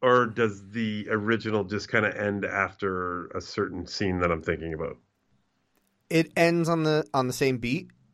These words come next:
Speaker 1: Oh, really?
Speaker 2: If, yeah, like, Coo-, uh, Cooper's, uh,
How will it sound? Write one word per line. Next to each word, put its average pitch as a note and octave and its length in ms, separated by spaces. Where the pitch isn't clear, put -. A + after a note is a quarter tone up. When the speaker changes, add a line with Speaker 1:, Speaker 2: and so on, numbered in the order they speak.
Speaker 1:
Oh, G3+ 220
really? A2+ 420
Speaker 2:
If, - 460
yeah, D#3+ 180
like, G#2+ 200
Coo-, D3 320
uh, A#2 220
Cooper's, D#3+ 600
uh, D#3+ 440